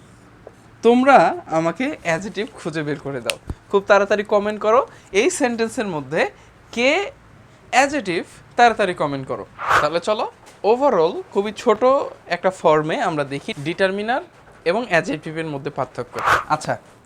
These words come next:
এখন দেখো পজিশন। অ্যাডজেক্টিভ এবং ডিটারমিনার কার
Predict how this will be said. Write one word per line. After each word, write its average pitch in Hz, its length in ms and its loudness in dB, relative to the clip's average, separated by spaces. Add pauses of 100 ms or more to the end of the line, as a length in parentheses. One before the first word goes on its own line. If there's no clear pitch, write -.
(120)
এখন 262 240 -2
দেখো 226 300 0 (500)
পজিশন। 254 460 0 (1040)
অ্যাডজেক্টিভ 262 500 0
এবং 240 280 -2
ডিটারমিনার 214 600 -2
কার 202 260 4